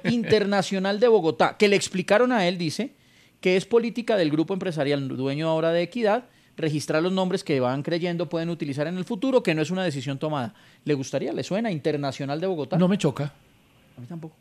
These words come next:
Speaker 2: No me choca, me parece bien.
Speaker 1: Millonarios,
Speaker 2: Y
Speaker 1: Santa
Speaker 2: cambiarían
Speaker 1: Fe,
Speaker 2: los colores.
Speaker 1: Fortaleza, Internacional.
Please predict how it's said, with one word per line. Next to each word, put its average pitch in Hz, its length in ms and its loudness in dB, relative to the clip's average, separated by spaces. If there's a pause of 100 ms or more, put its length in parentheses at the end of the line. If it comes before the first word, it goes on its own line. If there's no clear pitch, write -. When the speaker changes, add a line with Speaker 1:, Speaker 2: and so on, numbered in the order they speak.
Speaker 2:
No 156 100 2
me 190 80 0
choca, 156 260 0
me 147 120 0
parece 120 320 0
bien. 131 180 2
Speaker 1:
Millonarios, 170 720 -6
Speaker 2:
Y 185 140 2
Speaker 1:
Santa - 80 2
Speaker 2:
cambiarían 180 460 6
Speaker 1:
Fe, 226 40 2
Speaker 2:
los 208 160 2
colores. 170 600 4
Speaker 1:
Fortaleza, 185 220 -10
Internacional. 123 640 -8